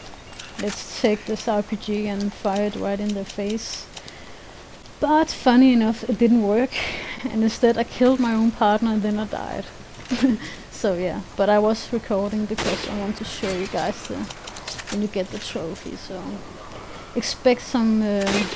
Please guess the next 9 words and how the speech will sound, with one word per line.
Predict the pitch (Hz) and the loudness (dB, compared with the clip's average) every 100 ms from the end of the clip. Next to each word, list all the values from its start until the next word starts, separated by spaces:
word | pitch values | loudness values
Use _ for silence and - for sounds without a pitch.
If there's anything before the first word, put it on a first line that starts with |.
| 359 247 - - - | -8 -8 -10 -16 -6
Uncharted | 220 220 - 208 196 202 208 | 0 0 2 4 4 2 -2
Online | 208 214 214 208 208 208 220 202 - - - - - - - - - - - - | 0 0 2 2 2 0 0 -4 -12 -16 -16 -14 -14 -6 -4 -4 -6 -10 -12 -6
co-op | 226 208 208 208 | 0 2 4 2
thing, | - - - - - 214 208 202 - - - - - - - - - - - | -4 -14 -12 -10 -4 0 0 -2 -6 -14 -16 -18 -18 -16 -16 -16 -16 -14 -2
probably | 233 208 214 208 226 220 202 - - - - - - - - - - - - - - - - - - | 2 2 2 0 0 0 -4 -14 -14 -14 -8 -4 -4 -6 -8 -12 -14 -14 -14 -12 -12 -10 -10 -10 -10
with | 226 190 196 - - - - - - | -6 -6 -8 -12 -14 -14 -14 -14 -6
my | 196 196 | -4 -4
boyfriend, | 190 190 196 - 202 208 220 - - - - - - - - - - - - - - - - - - - | -2 -4 -4 -6 -6 -6 -10 -12 -14 -14 -14 -14 -14 -14 -14 -14 -14 -14 -16 -16 -12 -10 -10 -12 -14 -8
um, | 214 190 190 190 | -6 -4 -4 -6